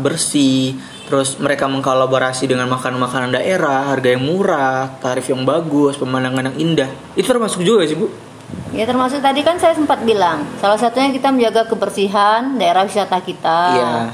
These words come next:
Speaker 2: Terus kalau memang makanan-makanan daerah itu bisa kita angkat kembali, kan Indonesia ini terkenal dengan kebudayaan,
Speaker 1: Hmm,
Speaker 2: adat
Speaker 1: benar sekali.
Speaker 2: istiadat, beribu-ribu pulau itu dengan adat-adat tertentu.
Speaker 1: Mm, mm, mm.
Speaker 2: Itu bisa angkat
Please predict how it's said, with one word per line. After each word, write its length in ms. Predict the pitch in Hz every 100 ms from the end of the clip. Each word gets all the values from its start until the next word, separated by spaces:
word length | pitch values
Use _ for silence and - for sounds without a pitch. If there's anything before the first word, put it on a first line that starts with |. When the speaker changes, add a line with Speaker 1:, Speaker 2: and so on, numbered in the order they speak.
| - - - - -
Speaker 2:
Terus 400 | 208 240 - - - - - -
kalau 240 | - 220 -
memang 640 | 226 233 226 220 226 226
makanan-makanan 800 | 226 233 226 226 226 220 220 220
daerah 400 | 202 196 220 220
itu 320 | 220 220 214
bisa 320 | 226 214 226
kita 240 | 208 220 214
angkat 320 | 208 202 214
kembali, 320 | 220 214 220
kan 160 | 254 302
Indonesia 480 | 269 240 233 233 226
ini 160 | 302
terkenal 480 | 254 233 202 233 254
dengan 400 | 214 208 247 269 -
kebudayaan, 1000 | 220 190 175 160 156 - 185 196 196 196
Speaker 1:
Hmm, 160 | 151 139
Speaker 2:
adat 40 | 131
Speaker 1:
benar 160 | 131
sekali. 80 | 123
Speaker 2:
istiadat, 760 | 131 190 175 185 196 196 196 196 - -
beribu-ribu 880 | 170 190 190 180 196 196 196 180 196 196
pulau 320 | 196 190 185
itu 160 | 185 262
dengan 400 | 233 214 247 254 -
adat-adat 480 | - 202 196 196 208
tertentu. 720 | 220 - 240 254 220 165 151 -
Speaker 1:
Mm, 80 | 160
mm, 220 | 170 151
mm. 180 | 131 139 127
Speaker 2:
Itu 160 | 262
bisa 240 | 233 240 196
angkat 320 | 196 196 302